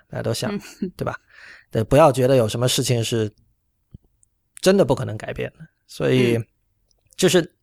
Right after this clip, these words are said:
Speaker 1: 我，我不知道在比如说未来，如果我们以五十年或一百年为这个时间尺度来思考的话，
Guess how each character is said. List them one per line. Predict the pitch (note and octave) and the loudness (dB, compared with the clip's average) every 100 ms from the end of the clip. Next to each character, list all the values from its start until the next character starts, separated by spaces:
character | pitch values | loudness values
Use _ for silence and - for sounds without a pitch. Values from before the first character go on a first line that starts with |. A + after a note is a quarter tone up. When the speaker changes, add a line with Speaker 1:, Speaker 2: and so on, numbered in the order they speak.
| _ _ _ _ _ - | _ _ _ _ _ -4
Speaker 1:
我， | C#3+ D3+ | -2 0
我 | D#3 C#3+ | 2 0
不 | C#3+ | 0
知 | F#3+ G3+ | -2 2
道 | G3 | 4
在 | E3+ E3 | 6 4
比 | B2+ | 4
如 | A#2 | 2
说 | C#3 | 2
未 | E3 C3+ | 4 4
来， | B2 | 4
如 | C#3+ | 4
果 | D3 | 4
我 | |
们 | A#2+ C#3+ | 2 0
以 | B2 A2 A2 | 0 -2 -2
五 | A2 | -2
十 | A2 F3+ | 0 4
年 | D3+ D#3 | 4 4
或 | |
一 | F3 | 2
百 | F3 B2 | 2 0
年 | G#2 G3+ - | 0 -4 0
为 | C3+ A#2+ B2 - - - - - _ | 2 2 0 -6 -20 -20 -20 -20 _
这 | - | -2
个 | A#2+ | 0
时 | - | 0
间 | C3 C#3 | 2 2
尺 | C#3 | 0
度 | G#2+ A#2+ | 0 2
来 | G#2+ | 2
思 | A2 - | 0 -2
考 | A#2 G#2+ | -4 -4
的 | A2 | -4
话， | A#2 G#2+ | -4 -4